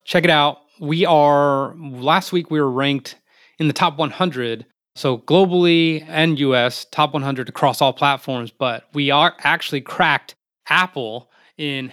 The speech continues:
education category, how to top one hundred. So Apple alone is always kind of a pain in the ass. It's super hard. So across all platforms, thrilled. On Apple, even better. So thank you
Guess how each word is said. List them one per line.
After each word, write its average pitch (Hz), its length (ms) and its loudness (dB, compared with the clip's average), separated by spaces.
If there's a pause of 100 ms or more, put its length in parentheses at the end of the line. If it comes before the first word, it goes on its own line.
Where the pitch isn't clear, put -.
education 143 520 -8
category, 127 420 -6
how 131 180 -4
to 151 180 -8
top - 260 -6
one 117 100 -8
hundred. 104 360 -12
So 127 200 -2
Apple 143 360 0
alone 127 300 -2
is 117 100 -8
always 120 180 -6
kind 127 180 -4
of 110 80 -10
a 107 60 -10
pain 135 240 -8
in 120 120 -8
the 117 100 -6
ass. 127 260 0
It's 110 100 -16
super 135 300 -6
hard. 123 420 2 (260)
So - 180 -8
across 151 320 0
all 135 100 0
platforms, 185 720 -2 (560)
thrilled. 110 440 0 (460)
On 120 160 0
Apple, 254 520 2 (500)
even 123 280 -4
better. 98 340 -6 (240)
So 113 320 -4 (100)
thank 156 300 0
you 139 420 2